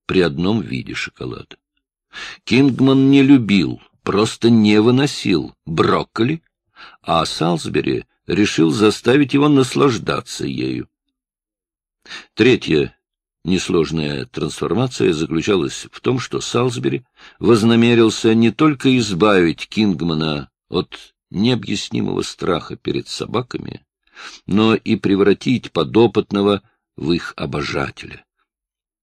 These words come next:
Ещё два опыта, скорее всего, привели бы Салсбери к неудаче, потому что они требовали слишком глубокого проникновения в психику Кингмана.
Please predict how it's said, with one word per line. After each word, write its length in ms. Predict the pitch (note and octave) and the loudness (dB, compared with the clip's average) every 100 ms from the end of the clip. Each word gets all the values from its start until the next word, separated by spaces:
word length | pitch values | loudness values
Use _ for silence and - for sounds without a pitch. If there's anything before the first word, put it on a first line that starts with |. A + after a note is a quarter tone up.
| _ _ - - - - | _ _ -20 -18 -10 0
Ещё 600 | G#2+ - C3+ C3 G#2+ - | 0 4 6 6 6 2
два 300 | - G2 F#2+ | 0 0 0
опыта, 640 | A2 G#2+ E2+ E2+ D#2+ C2+ | 0 -2 0 0 0 -2
скорее 380 | - F2+ G2 G2 | -6 -2 -2 -2
всего, 280 | - G2+ | -2 -2
привели 380 | F2 E2 F2 G2 | -2 -2 -2 -2
бы 140 | F#2 D#2+ | -2 -4
Салсбери 640 | - F#2 G2 F#2 F2 F2+ | -4 -2 -2 -4 -4 -4
к 140 | - | -4
неудаче, 560 | F2 D#2+ D#2 A2 A2 G#2 | -4 -4 -2 -2 0 -2
потому 280 | F2 F#2 F2 | -4 -4 -4
что 160 | - | -4
они 200 | E2+ G2 | -2 -2
требовали 520 | - G#2 A2 A2 A2 G#2+ | 0 2 2 2 0 -2
слишком 560 | - A#2+ B2 - A2 | -2 -4 -4 -2 -4
глубокого 720 | F#2+ G2+ G2 G#2 A2 - F#2 | -2 0 0 2 0 0 -2
проникновения 840 | F2 - F#2+ F2 - E2 G#2 G2+ F#2 | -2 -4 -4 -4 -6 -4 -2 -2 -4
в 140 | - | -6
психику 840 | - - - A#2 G#2+ D#2 C#2+ D2 B1+ | -10 -10 -6 -4 -4 -6 -6 -6 -6
Кингмана. 720 | - B1 G#1+ A#1 B1 A#1+ | -8 -8 -8 -10 -10 -12